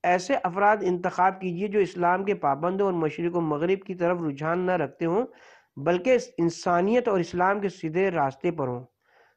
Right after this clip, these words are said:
पॉइंट नंबर उनतीस, मुझे तवक्को है कि इत्तेहाद बरकरार रखते हुए आप हजरात अपने नुमाइंदों के इंतखाब में खुदा की खुशनुदी को अपनी पसंद पर तरजीह देंगे।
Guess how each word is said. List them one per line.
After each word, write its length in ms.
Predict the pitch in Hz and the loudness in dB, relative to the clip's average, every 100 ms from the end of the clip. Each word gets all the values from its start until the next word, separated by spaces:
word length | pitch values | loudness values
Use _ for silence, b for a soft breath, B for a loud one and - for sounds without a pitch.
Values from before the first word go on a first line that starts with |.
| b | b
पॉइंट 300 | 175 185 233 | 0 4 4
नंबर 200 | 247 240 208 | 4 4 4
उनतीस, 580 | 202 202 196 247 240 | 2 0 0 -2 -2
मुझे 240 | 202 190 202 | -2 0 0
तवक्को 500 | 190 165 165 165 214 | 0 -2 -2 0 0
है 60 | 208 | 2
कि 120 | 220 | 0
इत्तेहाद 580 | 165 180 160 165 175 - - | -4 -2 2 4 2 -6 -8
बरकरार 500 | 156 151 165 165 165 | -4 -2 2 4 2
रखते 300 | 156 - 190 | 0 -4 -2
हुए 240 | 196 226 - | 2 2 2
आप 320 | - 156 156 | 2 2 2
हजरात 360 | 147 156 180 | -2 0 0
अपने 200 | 147 165 | -2 -4
नुमाइंदों 560 | 165 143 139 147 160 185 | -2 -2 -2 0 0 -2
के 260 | 185 185 202 202 B B B - | 0 -2 -2 -4 B B B -6
इंतखाब 600 | 156 160 175 165 202 254 | -2 0 -2 4 6 6
में 120 | 254 | 4
खुदा 280 | 240 185 196 | 2 2 2
की 100 | 196 | 0
खुशनुदी 580 | 175 151 - 170 170 208 | -6 -10 -4 -2 0 -2
को 180 | 202 202 - - | 0 0 0 -6
अपनी 260 | 151 185 185 | -4 -2 -2
पसंद 360 | 233 247 196 | -2 -4 -6
पर 120 | 190 185 | -4 -4
तरजीह 440 | 190 143 131 156 | -2 -4 -2 -4
देंगे। 400 | 147 123 117 120 | -2 -4 -6 -10